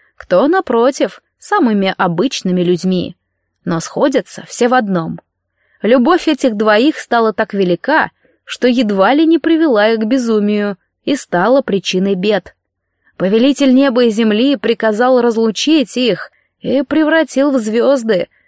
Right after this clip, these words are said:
которые воссияли на разных берегах молочной реки. Лишь одну ночь в году, да и то в ясную погоду,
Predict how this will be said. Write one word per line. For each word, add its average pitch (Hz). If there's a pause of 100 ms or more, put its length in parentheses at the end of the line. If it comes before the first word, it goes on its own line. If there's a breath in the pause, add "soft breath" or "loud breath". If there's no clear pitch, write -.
(180)
которые 247
воссияли 233
на 214
разных 202
берегах 220
молочной 226
реки. 226 (800)
Лишь -
одну 254
ночь 254
в 190
году, 202 (320 soft breath)
да 196
и 226
то 269 (120)
в 170
ясную 185
погоду, 196